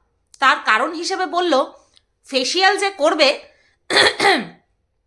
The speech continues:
তার জন্য ফেসটা তো লাগবে, আর সেই ফেসটা হচ্ছে বৌদির নিজেরই ফেস,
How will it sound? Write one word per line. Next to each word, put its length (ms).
তার 320
জন্য 400
ফেসটা 440
তো 120
লাগবে, 320
আর 100
সেই 160
ফেসটা 380
হচ্ছে 360
বৌদির 380
নিজেরই 380
ফেস, 480